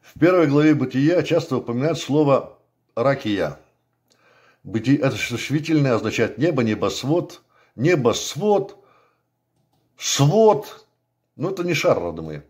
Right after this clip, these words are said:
Седьмое небо, рады мои. Рас-, а теперь растягивать, простирать, расти-, расстилать, обкладывать,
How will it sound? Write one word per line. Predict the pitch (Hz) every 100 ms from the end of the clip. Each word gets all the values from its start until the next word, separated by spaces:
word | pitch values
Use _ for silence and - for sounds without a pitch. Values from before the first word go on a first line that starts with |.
| _ _ _ _ - - _ _ _ _ _
Седьмое | - - 143 147 151 120
небо, | 147 220 208 185
рады | 175 156 160
мои. | 156 151 143 123 - _ _ _ _ _ _ _ _ _ _ _ _ _ _ _ _ _ _ _ _ _ _ _ _ _ _ _ _ _ _
Рас-, | 139 156 - -
а | 120
теперь | 143 113 - -
растягивать, | 120 190 - - 104 123 135 135 131 127 120 117 113 - - _ _ _ _
простирать, | 180 160 - 123 98 117 127 -
расти-, | 127 143 - - 113 - 120
расстилать, | 131 - - 104 95 107 131 131 - _ _ _ _
обкладывать, | 110 113 - 143 147 127